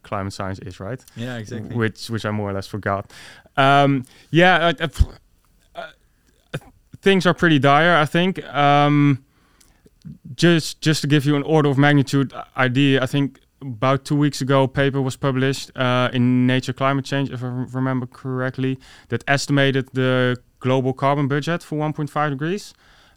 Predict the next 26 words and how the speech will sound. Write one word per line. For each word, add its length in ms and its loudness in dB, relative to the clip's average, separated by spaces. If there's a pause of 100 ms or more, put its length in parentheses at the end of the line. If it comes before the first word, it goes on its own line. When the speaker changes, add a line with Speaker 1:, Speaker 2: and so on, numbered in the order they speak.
(120)
Speaker 1:
Uh, 260 2
and 120 2
the 60 0
carbon 300 4
budget 420 2
is 180 -2
a 540 2
simplification 1040 -2
of 260 -6
how 320 0
much 400 -2 (140)
C 240 -2
O 40 0
two 180 -2
we 160 -2
s-, 120 -10 (240)
can 160 -4
still 240 -4
emit 360 -2 (100)
as 180 -4
a, 300 -4 (460)
uh, 300 -8
as 160 -10
a 40 -8
human 340 -4
society, 520 -8